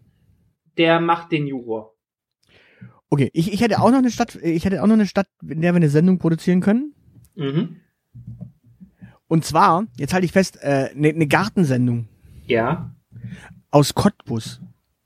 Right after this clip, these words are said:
Speaker 2: Weil wir
Speaker 1: Warum?
Speaker 2: haben ja gelernt, da war mal eine Bundesgartenschau. Wir haben ja vor vielen Wochen gelernt, da war eine Bundesgartenschau, die erste in, äh, Ostdeutschland, in, war in Cottbus.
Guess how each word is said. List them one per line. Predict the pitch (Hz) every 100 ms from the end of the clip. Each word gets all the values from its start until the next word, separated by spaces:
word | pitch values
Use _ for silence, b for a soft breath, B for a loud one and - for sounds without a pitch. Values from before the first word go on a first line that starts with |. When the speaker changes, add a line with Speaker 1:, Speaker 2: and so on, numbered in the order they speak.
| _ _ _ _ _ _ _ _
Speaker 2:
Weil | 147
wir | 170
Speaker 1:
Warum? |
Speaker 2:
haben | 202
ja | 214
gelernt, | 175 156 190
da | 170
war | 165
mal | 180
eine | 170 143
Bundesgartenschau. | 175 185 147 - 185 - 151 - 139
Wir | 165
haben | 139
ja | 147
vor | 143
vielen | - 190 175
Wochen | 151 160 147
gelernt, | 135 143
da | 135
war | 135
eine | 131
Bundesgartenschau, | 143 143 - 131 147 175 196
die | 196
erste | 131 139 -
in, | 139 131 123 123 120 -
äh, | 110
Ostdeutschland, | 87 127 160 - 202 208
in, | 120
war | -
in | 127 -
Cottbus. | - 135 - 180 -